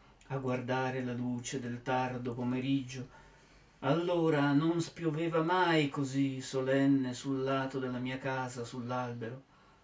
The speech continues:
E la mia bicicletta non si poggiava mai al garage come fa oggi con tutta la sua velocità blu prosciugata. "Questo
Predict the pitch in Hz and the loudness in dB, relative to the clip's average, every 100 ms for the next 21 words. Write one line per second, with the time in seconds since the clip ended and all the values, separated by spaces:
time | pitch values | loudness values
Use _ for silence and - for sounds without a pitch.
0 | - - 127 127 131 127 123 143 143 143 | -16 -6 -2 -2 -2 -4 -4 -4 0 2
1 | 135 - 135 139 - - - - - 165 | 0 -2 -4 -4 -16 -20 -20 -14 -4 0
2 | 160 - 160 156 147 151 147 143 151 151 | 0 -2 -4 -2 0 0 2 2 4 4
3 | 139 123 120 120 131 135 131 131 135 135 | 2 2 -2 -2 0 2 0 -2 -4 -4
4 | 131 131 131 135 135 131 131 127 123 127 | -4 -2 -2 0 0 -2 -6 -6 -4 -6
5 | 123 156 156 - 143 139 135 139 - 160 | -6 -8 -8 -8 -4 -2 -2 -4 -8 -4
6 | 151 139 135 139 135 135 139 131 135 143 | -2 0 0 0 -2 -2 -2 -2 2 2
7 | 143 - _ - 139 131 127 113 104 104 | 2 -4 _ -10 -6 -4 -6 -6 -8 -12
8 | 143 - _ _ _ _ _ _ _ _ | -16 -20 _ _ _ _ _ _ _ _
9 | _ _ _ - 139 139 - 120 123 | _ _ _ -4 -2 -4 -10 -12 -12